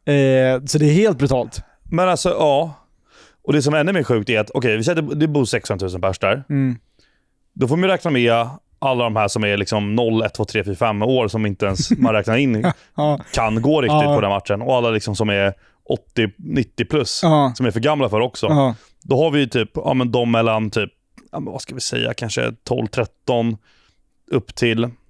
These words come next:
Speaker 2: sextio bast. Det är väl kanske de som
Speaker 1: Alltså, det är ju en väldigt
Speaker 2: Alltså, då, vi
Speaker 1: gammal, eh, publik, skulle jag säga. Det är mycket gubbar och tanter.
Speaker 2: Okej,
Speaker 1: Så
Speaker 2: ja.
Speaker 1: jag tror att det kapar någonstans vid så här,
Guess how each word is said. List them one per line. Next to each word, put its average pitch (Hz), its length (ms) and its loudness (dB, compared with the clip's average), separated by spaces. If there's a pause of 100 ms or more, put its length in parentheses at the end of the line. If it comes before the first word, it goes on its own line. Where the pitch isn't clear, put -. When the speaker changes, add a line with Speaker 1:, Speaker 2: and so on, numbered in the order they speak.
(120)
Speaker 2:
sextio - 460 -4
bast. - 460 -6
Det - 80 -6
är 113 40 -2
väl 107 80 -2
kanske 104 220 -6
de 107 160 0
som 101 320 -4 (400)
Speaker 1:
Alltså, 143 180 2
det - 140 0
är 196 160 4
ju 214 60 4
en 160 200 0
väldigt 135 640 0 (480)
Speaker 2:
Alltså, 123 200 0
då, 160 320 2
vi 151 80 2
Speaker 1:
gammal, 156 480 4
eh, 139 60 6 (760)
publik, 143 300 0
skulle 139 100 -2
jag 123 60 0
säga. 135 100 2
Det 139 40 2
är - 20 2
mycket 156 600 0
gubbar 143 280 2
och 135 60 2
tanter. 123 460 -2
Speaker 2:
Okej, 107 420 -2
Speaker 1:
Så - 140 0
Speaker 2:
ja. 151 180 4
Speaker 1:
jag 160 160 4
tror 160 140 4
att - 140 -6
det 143 180 0
kapar 165 420 0
någonstans 139 340 -2
vid 135 120 0
så 135 80 0
här, 120 220 0